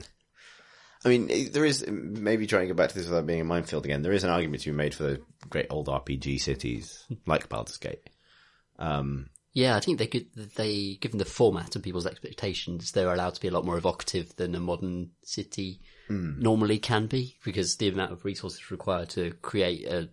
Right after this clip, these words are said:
Speaker 2: believable city environment these days is just n-, incredible compared to what was
Speaker 1: Yeah.
Speaker 2: available then. Um,
Speaker 1: Having lots of stories buried away in a, in a big
Speaker 2: that's the
Speaker 1: place
Speaker 2: thing,
Speaker 1: is,
Speaker 2: yeah.
Speaker 1: is the th-, key thing there, I think.
Speaker 2: Just going into a, a big city in the Baldur's Gate game and then going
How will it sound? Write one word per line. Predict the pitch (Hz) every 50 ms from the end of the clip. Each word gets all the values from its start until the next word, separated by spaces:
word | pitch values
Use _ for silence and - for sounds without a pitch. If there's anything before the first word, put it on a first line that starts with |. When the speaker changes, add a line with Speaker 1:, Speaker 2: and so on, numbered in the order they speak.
| _ _
Speaker 2:
believable | - 90 87 92 85 82 76 - 87 82
city | - - 87 - - 90
environment | 87 82 87 85 85 85 80
these | 82 90 90 -
days | - 80 73 - -
is | - -
just | - - 87 - - - - _
n-, | - 98 90 87 - - - 82 - - _
incredible | - - - - - 92 85 80 82 85 82
compared | - - - - 90 90 -
to | - - 101 - -
what | - 90 -
was | 92
Speaker 1:
Yeah. | 82 73 71 76 - - - - - - _ _ -
Speaker 2:
available | - 90 85 80 80 80
then. | 85 80 80 85 - _ - - - - _ _ _ _ -
Um, | 90 90
Speaker 1:
Having | 101 110 110 101
lots | - -
of | 95 -
stories | - - - 95 90 87 85 85 82
buried | - 76 73 76 76 78
away | 73 73 71 67 65
in | 67
a, | 64 - -
in | - 76
a |
big | 131 135
Speaker 2:
that's | 139 131 -
the | 131
Speaker 1:
place | - 160 117 104 95 90 87
Speaker 2:
thing, | 78
Speaker 1:
is, | 69 -
Speaker 2:
yeah. | 107 104
Speaker 1:
is | 98 90
the | 87 69 -
th-, | - 82 -
key | - - 82 71
thing | - 71 69 69
there, | 69 67
I | 67
think. | 65 - 69 65 - _ - -
Speaker 2:
Just | - - -
going | - 131 123 120
into | 113 - - 117 107
a, | 101 98 95 98 -
a | 98
big | - 113 -
city | - 120 104 - - 95
in | 90 87
the | 87 82
Baldur's | 85 95 87 85 -
Gate | - 95 85 -
game | 87 82 82 78
and | 78 82
then | 82 82 85 82
going | - - 98 87 85 82 85